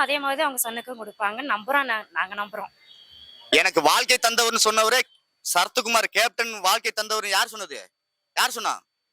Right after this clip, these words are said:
Speaker 2: சரத்குமார் சொல்லியிருக்காருங்க. இதே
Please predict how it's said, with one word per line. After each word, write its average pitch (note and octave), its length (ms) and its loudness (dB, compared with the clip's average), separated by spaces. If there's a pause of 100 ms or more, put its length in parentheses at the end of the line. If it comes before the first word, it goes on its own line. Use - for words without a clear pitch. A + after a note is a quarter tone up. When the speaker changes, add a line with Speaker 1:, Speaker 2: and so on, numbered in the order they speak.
(440)
Speaker 2:
சரத்குமார் A3+ 460 0
சொல்லியிருக்காருங்க. D3+ 500 -6 (1900)
இதே A#3+ 140 4